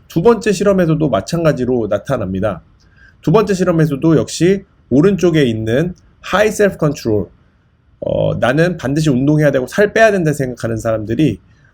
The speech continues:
오히려 건강한 옵션이 주어졌을 때, 여기 점선으로 표시된 건강한 옵션이 주어졌을 때 더 잘못된 선택을 할 확률이 올라간다. Y축 잘못된 선택을 할 확률이 올라간다. 이 실험에서도 마찬가지죠.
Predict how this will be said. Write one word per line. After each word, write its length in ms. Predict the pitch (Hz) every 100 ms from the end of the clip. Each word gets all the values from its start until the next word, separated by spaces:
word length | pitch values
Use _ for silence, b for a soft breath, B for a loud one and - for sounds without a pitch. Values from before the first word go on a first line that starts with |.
| _
오히려 680 | 123 175 160 143 147 92 80 _ _ _
건강한 720 | - 151 196 214 208 202 190
옵션이 640 | 123 123 - 165 160 160
주어졌을 640 | 156 - 147 139 104 - 95
때, 260 | 101 87
여기 380 | 82 98 107 120
점선으로 600 | - 123 147 175 175 160
표시된 520 | 151 143 143 160 170 170 b b _
건강한 680 | - 143 170 175 175 170 156
옵션이 400 | 117 - 147 147
주어졌을 580 | - 123 139 135 - 117
때 200 | 147 156
더 300 | 123 135 156
잘못된 600 | - 127 165 175 180 170
선택을 420 | 170 165 170 156
할 120 | 147
확률이 480 | 143 131 127 190 220 _ _ _ _ _ _ _ - _
올라간다. 540 | 120 160 160 117 82 64
Y축 500 | 117 143 147 139 117 _ _ _
잘못된 400 | _ 123 160 165
선택을 260 | 160 160 143
할 80 | 135
확률이 280 | 127 135 165
올라간다. 800 | 117 147 180 170 117 95 82 - _ _ _ _ _ _ -
이 120 | 160
실험에서도 580 | 170 202 180 156 147 139
마찬가지죠. 680 | 101 147 110 101 107 143